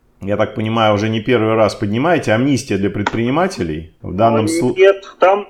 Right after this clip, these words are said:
Speaker 2: даже звучит она более глубоко. Речь идет в комплексе про амнистию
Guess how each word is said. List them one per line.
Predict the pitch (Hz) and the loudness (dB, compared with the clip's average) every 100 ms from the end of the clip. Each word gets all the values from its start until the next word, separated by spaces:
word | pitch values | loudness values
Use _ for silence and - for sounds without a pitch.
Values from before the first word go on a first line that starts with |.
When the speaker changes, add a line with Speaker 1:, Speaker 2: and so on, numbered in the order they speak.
| 170 | 0
Speaker 2:
даже | 185 190 | 0 0
звучит | 196 294 - - - | -8 -10 -10 -10 -6
она | - 392 392 - | -4 -2 -2 -2
более | 151 165 202 | -2 2 2
глубоко. | 196 185 170 185 - 135 - - | 2 -2 2 0 0 -4 -4 -6
Речь | 139 170 - | -6 -6 -6
идет | 202 175 175 147 - - _ | -6 2 6 4 2 -16 _
в | - | -10
комплексе | - 175 214 214 214 196 | 2 4 4 2 2 0
про | - 175 190 196 - | 2 4 4 2 0
амнистию | 170 180 160 160 214 - - 349 277 | -2 0 -2 -2 -4 -6 -2 2 2